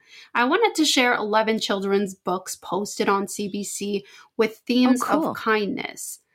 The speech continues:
Speaker 1: and anti-bullying and empathy. Great share here. So starting off with "Little Wolf" by Tioni Spatholfer. Two, Hold That Thought by Bree Galbraith. "The Doll" by Nung and Trans Davies.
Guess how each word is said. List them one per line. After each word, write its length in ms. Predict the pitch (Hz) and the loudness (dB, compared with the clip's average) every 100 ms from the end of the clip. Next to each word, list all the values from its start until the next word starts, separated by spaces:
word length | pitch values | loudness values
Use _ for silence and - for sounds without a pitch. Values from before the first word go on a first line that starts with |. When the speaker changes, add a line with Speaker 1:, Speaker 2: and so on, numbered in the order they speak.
| _ _ _ - | _ _ _ 0
Speaker 1:
and 360 | 196 185 190 - - | 0 0 -2 -4 2
anti-bullying 960 | 262 247 247 202 208 202 202 196 196 | 4 4 2 2 0 2 0 0 -4
and 320 | - 170 180 - - | -6 -6 -8 -6 0
empathy. 800 | 247 240 247 240 240 233 226 - - _ _ - | 2 2 0 0 0 2 0 -4 -20 _ _ -14
Great 440 | 214 226 226 269 240 | -6 0 2 2 0
share 260 | - 208 | 0 0
here. 260 | 208 202 196 | 0 -2 -4
So 260 | - - 190 - - - | -4 -6 -6 -14 -20 -14
starting 460 | - 254 254 302 | 0 2 4 4
off 240 | 226 214 220 | 4 4 2
with 200 | 220 233 | 0 0
"Little 400 | 208 226 285 262 | 0 2 4 2
Wolf" 480 | 196 190 262 - | 0 0 0 -2
by 200 | - 202 | 0 0
Tioni 760 | 190 - 208 196 196 202 202 208 | 0 -6 -4 0 0 0 0 -2
Spatholfer. 920 | 233 - - 185 - - 202 240 311 403 _ _ _ - - _ _ | -4 -8 -6 -6 -4 -8 -4 0 0 -2 _ _ _ -20 -20 _ _
Two, 380 | - - 311 311 | -4 4 6 6
Hold 400 | - - 269 277 | 2 2 2 4
That 280 | 262 262 - | 4 2 2
Thought 360 | 254 285 262 214 | 4 4 2 2
by 240 | 220 220 | 4 4
Bree 600 | 208 214 233 254 254 214 | 0 0 2 4 2 0
Galbraith. 760 | 214 202 220 233 262 370 - _ _ _ _ _ _ _ - | 0 0 2 0 0 0 -6 _ _ _ _ _ _ _ -2
"The 140 | 220 | 0
Doll" 320 | 220 190 214 | 2 0 0
by 380 | 226 202 190 - | 2 2 2 -2
Nung 360 | 208 202 190 202 | -2 0 0 -2
and 320 | - 202 196 | -2 -2 -2
Trans 480 | - 220 190 196 196 | -4 -2 -2 -2 -4
Davies. 640 | 185 180 190 233 339 - | -2 -2 0 -2 -2 -6